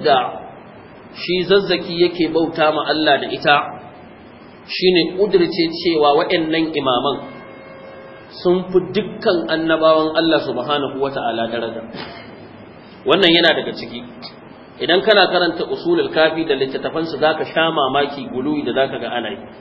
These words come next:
Ya buɗe babu, ya ce, "Babun annal a'immata ya'lamuna mata yamutuna." Babun da ke magana imaman nan guda goma sha biyu sun san ran da za su mutu.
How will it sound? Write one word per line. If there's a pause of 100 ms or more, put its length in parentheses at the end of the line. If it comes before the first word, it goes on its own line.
(380)
Ya
buɗe
babu,
ya
ce,
"Babun
annal
a'immata
ya'lamuna
mata
yamutuna." (1080)
Babun
da
ke
magana
imaman
nan
guda
goma
sha
biyu
sun (140)
san
ran
da
za
su
mutu.